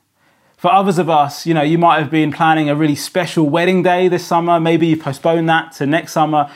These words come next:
or maybe you've gone ahead and done it this summer, but with far fewer people than you had hoped. For others of us, maybe we've had someone die during this season, maybe a friend or a family member, and you've not felt the comfort or the support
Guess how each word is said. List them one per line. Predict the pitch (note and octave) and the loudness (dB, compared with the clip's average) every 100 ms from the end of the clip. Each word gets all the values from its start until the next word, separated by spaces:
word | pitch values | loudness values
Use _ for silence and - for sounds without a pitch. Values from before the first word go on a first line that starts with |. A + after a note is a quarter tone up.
| - - | -12 -6
or | |
maybe | D#3+ F3 D#3+ | -2 0 2
you've | D3+ | 0
gone | F3 E3+ | 0 0
ahead | D#3 D#3+ | 0 -2
and | D3+ | -2
done | D#3 | -2
it | D3+ C3 | -2 -4
this | E3+ E3 | -6 -6
summer, | E3 D3 C3+ C3+ - _ | -4 -2 -2 -6 -12 _
but | D3+ | -12
with | D#3+ | -10
far | - G#3 G3 | -2 2 2
fewer | - F#3+ F3+ | 0 0 0
people | D#3+ F3 E3 D3+ C#3 C3+ - _ | 0 -4 -4 -4 -4 -6 -14 _
than | D3 D3 | -6 -4
you | C#3+ | -2
had | C3 | -4
hoped. | A#2+ - D3 - - - _ _ _ _ _ _ - _ | -6 -4 -4 -4 -14 -20 _ _ _ _ _ _ -20 _
For | F3+ | -2
others | F3+ F3+ E3 | 0 2 0
of | D#3+ | 0
us, | C#3+ - | -2 -2
maybe | E3 D#3 | -4 0
we've | D#3 C#3+ | 0 -2
had | - D#3 D#3 - - _ _ - | 0 -2 -2 -14 -20 _ _ -6
someone | F#3 E3+ D3+ C#3 | -4 0 0 0
die | E3 D#3 D3 C3 B2 A#2+ B2+ | 0 2 2 0 -6 -12 -8
during | D3+ C3+ C3+ | -4 -4 -6
this | B2+ | -10
season, | - C#3 C3 A#2 - - _ | -10 -10 -10 -16 -20 -20 _
maybe | D3 C3 | -8 -6
a | C3+ | -8
friend | - F3 D#3 | -4 -2 -2
or | C3 | -4
a | B2 | -6
family | - D#3 D3+ C3 | -2 0 0 -4
member, | B2 B2+ - - _ _ _ | -8 -12 -16 -20 _ _ _
and | D3+ | -6
you've | C#3 | -2
not | F#3 - | -2 0
felt | E3 D3+ | 0 -2
the | C#3+ | -6
comfort | - F3 E3 - | -6 -6 -6 -8
or | C3+ C#3 | -14 -12
the | |
support | - D#3 - F3 C3+ - | -12 -14 -6 -4 -4 -6